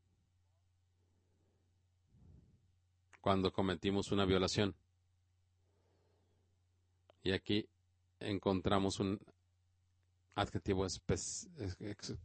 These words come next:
curioso cuando dice, "El temor de Jehová es limpio que permanece para siempre". ¿Traes el,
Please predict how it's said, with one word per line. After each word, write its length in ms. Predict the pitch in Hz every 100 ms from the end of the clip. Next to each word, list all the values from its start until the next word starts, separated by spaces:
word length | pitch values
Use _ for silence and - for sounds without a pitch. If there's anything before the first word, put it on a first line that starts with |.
| -
curioso 640 | 107 104 101 95 90 82 - - - - _ _ _ _
cuando 320 | - 98 98
dice, 380 | 95 90 - 82 - _ - - - - - - - _ _ -
"El 120 | 95
temor 340 | 87 98 98 101
de 100 | 117
Jehová 320 | 117 101 107
es 100 | 98
limpio 400 | 98 120 113 98
que 140 | 101
permanece 560 | 85 90 87 87 85 90
para 240 | - 90
siempre". 480 | - 87 82 87 82 - - _ - - - _ _ _ _ _ - - _ _ _ _ _ -
¿Traes 380 | - 98 95 104
el, 100 | 110